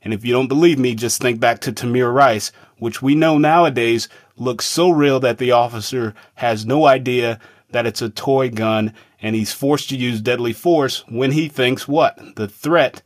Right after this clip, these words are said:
against his life is there. But do you think it makes it any easier for that officer once he learns that, oh, it was just a toy gun? No, because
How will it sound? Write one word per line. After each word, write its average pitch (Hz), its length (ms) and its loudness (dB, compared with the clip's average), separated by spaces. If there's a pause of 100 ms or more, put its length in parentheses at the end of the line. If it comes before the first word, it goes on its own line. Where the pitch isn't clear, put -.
(240)
against 107 340 -4
his 180 240 0
life 107 360 0
is 110 240 -8
there. 98 320 -8 (960)
But 120 240 -4 (440)
do 131 100 -2
you 135 140 2
think 147 240 2
it 147 80 -2
makes 139 300 2
it 131 220 -4
any 143 160 4
easier 143 560 2
for 139 180 -2
that 123 180 4
officer 151 680 0 (420)
once 127 320 -2
he 143 180 0
learns 135 540 2
that, 120 320 0 (300)
oh, 135 180 2
it - 20 0
was 110 160 -4
just 120 240 -4
a 107 60 -8
toy 170 340 0
gun? 113 400 -4 (420)
No, 143 540 2 (240)
because 143 640 -2